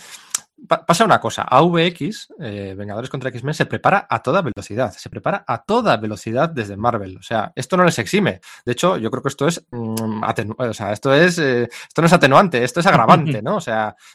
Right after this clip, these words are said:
Speaker 1: no, no, no, no te exime de que lo hayas hecho demasiado rápido para que salga mal. No, no haberlo hecho, no haberlo hecho así. Finales del dos mil once, cuando D C Comics lanza los,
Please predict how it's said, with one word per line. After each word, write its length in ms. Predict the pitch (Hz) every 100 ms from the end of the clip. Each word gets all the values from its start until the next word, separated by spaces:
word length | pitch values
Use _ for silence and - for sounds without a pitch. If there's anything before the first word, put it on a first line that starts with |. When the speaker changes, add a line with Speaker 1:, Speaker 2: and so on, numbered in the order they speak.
| -
Speaker 1:
no, 760 | 113 110 110 117 113 120 123
no, 140 | 120 123
no, 160 | 131
no 180 | 131 143
te 60 | 156
exime 360 | - - 160
de 120 | 113 110
que 80 |
lo 60 | 120
hayas 140 | 123
hecho 140 | 123 127
demasiado 420 | 120 117 135 127
rápido 340 | 131 135 170
para 140 | 147 113
que 60 |
salga 160 | 170 113
mal. 120 | 139 -
No, 80 | -
no 180 | 139 160
haberlo 240 | 123 107
hecho, 240 | 107 -
no 80 | 180
haberlo 140 | 107 107
hecho 120 | 98
así. 180 | 95 - - - _ _ _ _
Finales 260 | 117 127 127
del 100 | 120
dos 120 | 123
mil 120 | 135
once, 200 | 180 139
cuando 220 | 107 104
D 120 | 117 127
C 120 | 135
Comics 340 | 180 147 104
lanza 320 | 123 123 123
los, 80 | 104